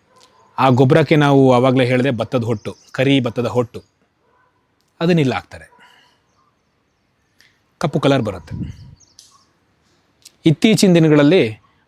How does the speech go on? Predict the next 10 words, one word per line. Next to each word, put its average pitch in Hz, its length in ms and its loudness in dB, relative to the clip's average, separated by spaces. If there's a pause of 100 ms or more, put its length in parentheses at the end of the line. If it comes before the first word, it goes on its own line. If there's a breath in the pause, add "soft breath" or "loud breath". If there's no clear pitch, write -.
(120)
ಬಯೋಚಾರ 170 480 2
ಹಾಕ್ತೀನಿ 143 560 -4
ಅಂತ 120 140 -10
ಓಡಾಡ್ತಾ 120 460 -4
ಇದ್ದಾರೆ. 92 280 -16 (1300)
ಯಾಕೆ? 196 360 -4 (120)
ನೀವು 156 160 -2
ಸಂಶೋಧನೆ 175 480 -2
ಮಾಡಿದ್ದು 139 640 -2 (920)
ಬಯೋಚಾರ, 160 400 2